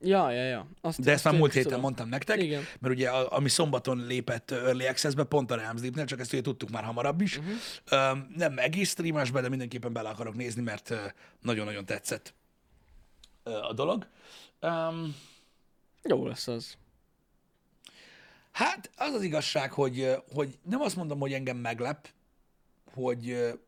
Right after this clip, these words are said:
Speaker 2: hogy kevés ember foglalkozik ezekkel a játékokkal, de az az igazság, hogy ha nem egy old school F P S, ö, remake-jéről van szó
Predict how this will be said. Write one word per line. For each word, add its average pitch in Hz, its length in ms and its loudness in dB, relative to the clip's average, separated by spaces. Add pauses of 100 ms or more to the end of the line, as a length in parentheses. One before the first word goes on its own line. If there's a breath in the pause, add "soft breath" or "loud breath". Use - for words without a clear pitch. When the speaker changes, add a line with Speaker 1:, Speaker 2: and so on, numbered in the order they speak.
Speaker 2:
hogy 131 140 -2
kevés 127 320 -2
ember 127 220 -2
foglalkozik 131 500 -4
ezekkel 131 300 -2
a 135 40 0
játékokkal, 139 720 -2 (560 loud breath)
de 147 500 4
az 160 160 2
az 147 80 2
igazság, 147 380 2
hogy - 220 -6 (160)
ha - 160 2
nem 180 400 2
egy 127 540 -4
old 160 280 4
school 127 280 -6
F 123 240 -2
P - 60 -6 (220)
S, - 280 -4 (440 soft breath)
ö, 113 200 -2
remake-jéről 123 680 2
van 107 180 -6
szó 107 320 -4